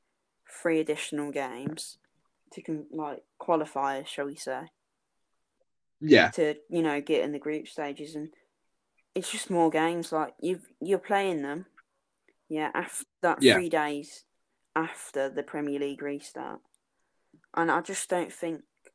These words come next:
Speaker 1: we have squad depth, definitely, but I just don't think
Speaker 2: Yeah.
Speaker 1: we're gonna be able to handle, like,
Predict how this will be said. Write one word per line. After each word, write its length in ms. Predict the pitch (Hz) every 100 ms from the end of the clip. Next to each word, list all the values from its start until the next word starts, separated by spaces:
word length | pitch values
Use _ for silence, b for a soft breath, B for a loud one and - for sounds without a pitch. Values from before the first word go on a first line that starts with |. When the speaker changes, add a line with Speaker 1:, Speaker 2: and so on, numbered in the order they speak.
| _ -
Speaker 1:
we 120 | 190
have 240 | 196 220 208
squad 340 | - 160 156
depth, 320 | 139 - -
definitely, 460 | - 156 135 120 139
but 160 | 135
I 60 | 147
just 200 | 175 175
don't 220 | 170 151
think 240 | - 160 143 - _ -
Speaker 2:
Yeah. 220 | 117 - _ _ _ _ _ _ -
Speaker 1:
we're 160 | 170 170
gonna 180 | 165 160
be 100 | 160
able 280 | 156 151
to 100 | 147
handle, 420 | 156 151 156 143 143
like, 400 | 135 135 -